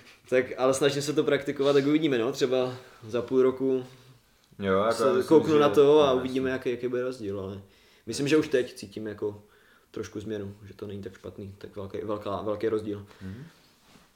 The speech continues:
Speaker 2: Super. No a co dál? Máte v plánu pokračovat jakože nějak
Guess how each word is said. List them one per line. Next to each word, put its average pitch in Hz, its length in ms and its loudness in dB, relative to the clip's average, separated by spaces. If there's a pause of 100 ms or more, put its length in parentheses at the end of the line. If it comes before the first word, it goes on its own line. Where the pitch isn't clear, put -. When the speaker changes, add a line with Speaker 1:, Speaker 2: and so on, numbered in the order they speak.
(140)
Speaker 2:
Super. 123 340 -4 (600)
No 101 140 -6
a 107 60 -2
co 117 160 -2
dál? 120 480 4
Máte 98 220 -6
v 98 60 -16
plánu 101 280 -6
pokračovat 101 420 -6
jakože 98 520 -6
nějak 98 360 -4